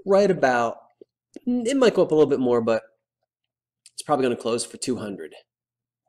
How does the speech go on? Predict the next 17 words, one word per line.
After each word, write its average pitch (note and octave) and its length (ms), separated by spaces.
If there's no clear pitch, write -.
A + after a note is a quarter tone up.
The - 60
little B2 100
phonograph. G2+ 520
Okay, A3+ 260
folks, - 500
this G3+ 280
is C3 320
Scott - 500
from F3 160
the D3+ 100
Old C3 240
Curiosity A#2 680
Shop G#3 360
saying A#2 400
thanks A2+ 260
for A2 160
watching. E3 640